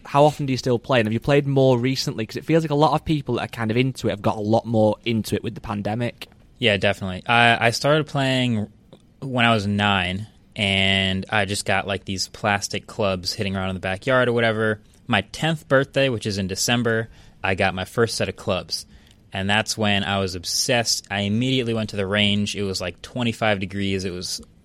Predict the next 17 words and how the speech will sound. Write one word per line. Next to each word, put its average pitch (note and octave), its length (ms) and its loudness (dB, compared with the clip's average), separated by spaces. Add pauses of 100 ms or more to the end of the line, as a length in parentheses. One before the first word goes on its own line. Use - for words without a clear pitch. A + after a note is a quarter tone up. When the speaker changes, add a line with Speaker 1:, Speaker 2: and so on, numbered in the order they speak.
(120)
Speaker 2:
snowing A#2+ 480 0
sideways, G2+ 600 0
and G2 120 -4
I F#2+ 80 -4
was F#2+ 240 -6
on G#2 160 2
the G2 80 -2
range G2 260 0
with G2 120 -8
my F#2 120 -4
dad F2+ 360 -4
just - 200 -10
trying F#2+ 220 -4
to F2 100 -8 (280)
play A#2+ 180 2
some G2+ 200 -2
golf. F2+ 360 -2